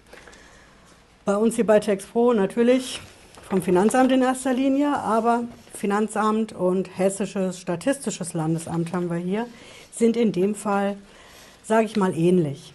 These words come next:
Ja, Sie bekommen eine Aufforderung, was zu tun. Ja, auch hier mit einer Frist, mit zwei Wochen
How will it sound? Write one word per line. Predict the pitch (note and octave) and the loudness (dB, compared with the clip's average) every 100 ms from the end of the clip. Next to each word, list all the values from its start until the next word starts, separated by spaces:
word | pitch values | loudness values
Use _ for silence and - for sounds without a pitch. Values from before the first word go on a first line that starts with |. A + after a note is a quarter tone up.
| - - | -18 -8
Ja, | F#3+ | -6
Sie | F#3 | -4
bekommen | F#3+ G3+ A3 | -4 -2 -2
eine | F#3+ F#3 | 0 0
Aufforderung, | F#3 A3 B3+ A#3+ A3 F#3 | 0 0 0 2 2 0
was | F3+ - | -2 -4
zu | E3+ | -10
tun. | E3 G#3 C4 F#4+ - - - _ _ | -8 -2 2 2 0 -18 -20 _ _
Ja, | F#3+ F#3+ A#3+ C4 | -4 -2 -2 -4
auch | G3 G3+ | -4 -2
hier | A3+ | 0
mit | G#3+ G3+ | 0 0
einer | F3 | -4
Frist, | - C#4+ - - - | -2 -2 -2 -10 -10
mit | G3+ | -8
zwei | - - - F#3+ E3 | -8 -10 -2 -2 0
Wochen | F3+ - | -2 0